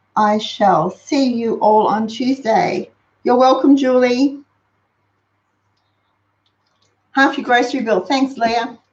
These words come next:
I knew it was something. I'm thinking, going, "Huh?" Um, what did Estelle say? Sorry,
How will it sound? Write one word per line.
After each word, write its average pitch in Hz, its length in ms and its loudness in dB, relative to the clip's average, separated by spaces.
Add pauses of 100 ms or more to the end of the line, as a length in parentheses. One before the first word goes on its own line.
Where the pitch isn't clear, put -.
I 220 100 -6
knew 294 180 2
it 262 60 -2
was 226 160 -4
something. 277 600 -2 (340)
I'm 247 120 -6
thinking, 208 200 -8
going, 196 220 -10
"Huh?" 440 280 -4 (720)
Um, 240 220 0
what 247 120 0
did 240 140 -4
Estelle 180 340 -8
say? - 220 -12
Sorry, 220 500 -8